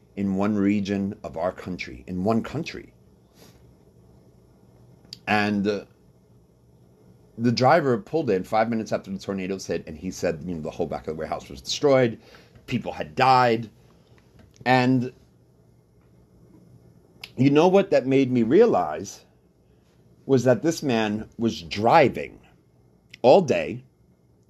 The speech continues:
in a region where thirty tornadoes had landed, working through tornadoes, working,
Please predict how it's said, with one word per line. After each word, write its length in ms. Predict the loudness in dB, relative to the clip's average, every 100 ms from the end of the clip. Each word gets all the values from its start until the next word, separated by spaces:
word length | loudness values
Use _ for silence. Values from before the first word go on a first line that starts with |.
| _ _ _ 0
in 100 | 2
a 60 |
region 580 | 4 4 2 -2 -6 -10 -16 _ _ _ _ _
where 160 | 0
thirty 580 | 2 6 6 6 2 -2 -8
tornadoes 540 | -6 -2 0 0 -2
had 160 | -8 -10
landed, 340 | -12 -14 -20 _ _ _ _ _ _ _ _ _ _ _ _ 2
working 360 | 2 2 -4 -10 _ _ _ _ _ _ _ _ _ _ _ _ _ _ -2
through 100 | -2
tornadoes, 640 | 0 0 0 -4 -10 -20 -20 _ _ _ _ _ -20 -20 -20 _ _ _ _ _ _ _ _ _ _ _ _ _ -20 _ _ _ -20 _ _ _ _ _ _ _ _ _ _ _ -20 _ _ _ _
working, 400 | 4 4 4 0